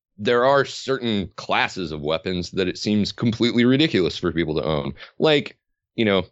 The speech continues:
a repeating rifle with a, a thirty round magazine. You know, nobody uses that for hunting. Really,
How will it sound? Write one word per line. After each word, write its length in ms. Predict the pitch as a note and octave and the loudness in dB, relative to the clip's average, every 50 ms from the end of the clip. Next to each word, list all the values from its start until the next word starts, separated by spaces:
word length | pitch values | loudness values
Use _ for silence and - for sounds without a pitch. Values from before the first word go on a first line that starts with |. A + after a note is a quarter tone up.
| _ _ - | _ _ 0
a 100 | A#2 A#2 | 2 2
repeating 500 | A2+ A2+ A2 - B2 A#2+ A#2 A2 G#2+ F#2+ | 2 0 0 0 2 2 2 2 2 2
rifle 400 | F#2+ F#2+ F#2 - F2+ F2+ E2+ E2 | 2 2 2 0 0 0 0 0
with 160 | D#2+ D#2 - | 0 0 0
a, 200 | E2+ E2+ E2+ E2 - _ - | 0 0 0 0 -2 _ 0
a 200 | F2 E2+ D#2+ D#2 | 0 2 0 0
thirty 320 | - - G2+ F#2 F2+ E2+ | 0 -2 0 0 2 2
round 280 | E2 F2 E2 E2 D#2+ D2 | 2 2 2 0 0 0
magazine. 640 | C#2+ D2 D2 - - - - - - - E2+ - _ _ _ _ _ _ _ | -2 -2 -2 -2 -4 -4 -4 -4 -4 -4 -6 -6 _ _ _ _ _ _ _
You 100 | - G#2+ | 2 2
know, 100 | A2 A2 - | 2 2 2
nobody 300 | B2 D#3+ F3+ F3 F3+ F3+ | 4 4 4 4 4 4
uses 340 | E3 D3 C#3 C3 C3+ A#2+ - | 4 4 4 4 2 0 2
that 200 | A#2+ A#2 F#2+ - | 2 2 2 0
for 100 | A2 G2+ | -2 -2
hunting. 600 | F#2+ F2 E2+ E2+ - F2+ F2 F2 F2 F2 F2 - | -2 -2 -2 0 0 0 0 2 0 0 -2 -2
Really, 480 | - A#2 C#3 C#3+ C#3 C3 B2+ A#2 F2 | 0 2 4 4 6 6 4 4 2